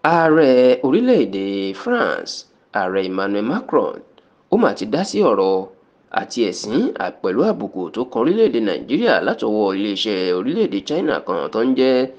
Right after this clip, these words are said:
Zhongshan Fucheng Industrial Investment Limited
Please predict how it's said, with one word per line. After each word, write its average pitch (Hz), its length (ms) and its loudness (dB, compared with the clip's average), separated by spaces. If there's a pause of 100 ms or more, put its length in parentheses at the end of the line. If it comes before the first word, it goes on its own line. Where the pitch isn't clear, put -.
(160)
Zhongshan 202 680 0
Fucheng 123 500 -2
Industrial 110 500 -2
Investment 107 500 -2 (480)
Limited 101 560 -4